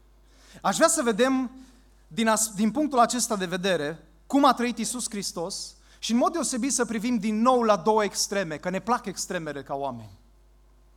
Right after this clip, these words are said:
Fie extrema îngustă, legalistă, fie cealaltă, a libertinismului. Orizonturi noi,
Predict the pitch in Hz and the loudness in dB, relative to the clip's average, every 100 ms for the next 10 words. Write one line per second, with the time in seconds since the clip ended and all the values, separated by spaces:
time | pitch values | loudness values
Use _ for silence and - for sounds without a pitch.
0 | _ _ _ - - 269 349 - - 294 | _ _ _ -20 -4 2 2 2 2 4
1 | 269 233 185 185 - 220 285 - - _ | 4 4 0 -4 -4 -4 -6 -10 -20 _
2 | _ _ _ _ _ _ _ _ _ _ | _ _ _ _ _ _ _ _ _ _
3 | _ _ _ _ _ - 233 202 190 190 | _ _ _ _ _ -4 0 2 0 0
4 | - 214 240 - _ _ _ _ _ _ | -6 -6 -10 -14 _ _ _ _ _ _
5 | - - - 226 220 220 214 180 143 135 | -20 -14 -2 -2 2 4 4 4 0 -10
6 | 110 - 175 202 180 190 180 185 185 - | -16 -6 -4 -2 -4 -6 -6 -8 -6 -8
7 | 139 120 107 95 - _ _ _ _ _ | -10 -14 -14 -20 -20 _ _ _ _ _
8 | _ _ _ _ 208 214 202 233 240 233 | _ _ _ _ -4 -2 -2 -2 -2 -2
9 | 226 185 208 208 143 | -4 -4 -2 -2 -4